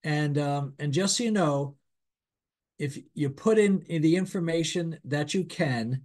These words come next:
and then, um, what, what, what you wanna do, um, is, um, um, is, uh, you can go back and, and, uh,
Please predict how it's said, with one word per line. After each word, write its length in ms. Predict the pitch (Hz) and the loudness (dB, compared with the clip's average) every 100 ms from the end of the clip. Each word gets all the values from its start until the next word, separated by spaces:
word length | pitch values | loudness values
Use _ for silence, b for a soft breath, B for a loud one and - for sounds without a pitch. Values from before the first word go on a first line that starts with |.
| _ _ _ _ | _ _ _ _
and 220 | 143 135 | 2 4
then, 500 | 151 190 175 165 156 - _ _ - | 6 6 4 2 0 -4 _ _ -6
um, 300 | 135 131 131 _ _ _ _ | -4 -2 -4 _ _ _ _
what, 240 | 143 156 - | -2 -2 0
what, 320 | 160 160 156 | 0 0 2
what 220 | 160 143 | 2 4
you 80 | 160 | 4
wanna 260 | 151 143 135 | 4 2 4
do, 460 | 190 170 143 139 _ _ _ - | 6 6 4 -2 _ _ _ -6
um, 420 | 131 131 131 - | -4 -2 -4 -4
is, 420 | 147 143 139 123 131 | 0 2 2 0 -2
um, 440 | 127 127 123 120 107 _ _ _ _ _ _ _ _ _ _ _ - _ _ _ - | -2 -2 -4 -8 -12 _ _ _ _ _ _ _ _ _ _ _ -20 _ _ _ -8
um, 380 | 135 127 127 127 | -4 -2 -4 -2
is, 480 | 160 147 139 127 135 127 - - | 2 4 4 2 0 -2 -6 -10
uh, 360 | 127 123 120 110 - _ _ _ _ _ _ | -8 -6 -6 -8 -12 _ _ _ _ _ _
you 120 | - 147 | -2 2
can 180 | 156 | 4
go 180 | 147 165 | 4 4
back 520 | 156 202 170 165 - _ _ - | 4 4 2 0 -6 _ _ -6
and, 300 | 139 139 139 - | 0 0 -2 -6
and, 360 | 135 131 131 - _ | -2 0 -2 -4 _
uh, 340 | 120 117 120 | -8 -6 -4